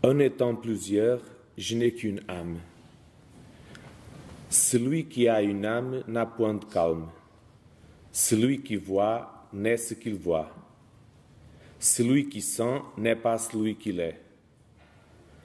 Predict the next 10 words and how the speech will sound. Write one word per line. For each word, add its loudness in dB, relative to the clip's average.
Attentif 0
à -4
ce -4
que -10
je -4
suis 0
et 2
vois, -2
je 0
deviens 2